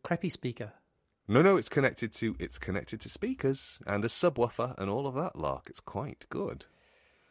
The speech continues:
Speaker 2: Yeah, I, um, yeah, I just remembered that my brother-in-law bought that for me. Isn't that nice?
Speaker 1: It's very nice. And what records did you buy? You are so trendy. Ca-, just, I don't think, I don't think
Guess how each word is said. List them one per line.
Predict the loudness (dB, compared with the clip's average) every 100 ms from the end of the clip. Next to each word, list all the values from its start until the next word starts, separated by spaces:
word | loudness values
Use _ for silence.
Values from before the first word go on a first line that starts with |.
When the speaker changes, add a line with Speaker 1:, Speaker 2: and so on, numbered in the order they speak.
| _ _ _ _ -20 -18 -16 -16 -16 -18 -18 -20 -20 -20 -20 -8
Speaker 2:
Yeah, | 2 6 6 4 -4 -6 0
I, | 2 4
um, | 4 2 -4 -4
yeah, | 0 0 4
I | 4
just | 4 4
remembered | 6 8 8 4 2
that | 2
my | 4
brother-in-law | 4 2 2 0 0
bought | 2 0
that | 0
for | -2
me. | -2 -2 0
Isn't | 0 4
that | 6 4
nice? | 2 4 2 0 -4 -4 -4 -6
Speaker 1:
It's | -10
very | 2 6 8
nice. | 8 6 4 0
And | 0 2 2
what | 2 4
records | 2 6 4 4
did | -4 -4
you | 0
buy? | 0 2 2
You | 2 6
are | 6
so | 6 4 6 6 6
trendy. | 4 2 2 0 -6 -6
Ca-, | -4
just, | 0 0 -2 -2
I | 2
don't | 4 4 4
think, | 0 0 -6 _ 0
I | 2
don't | 4
think | 2 -2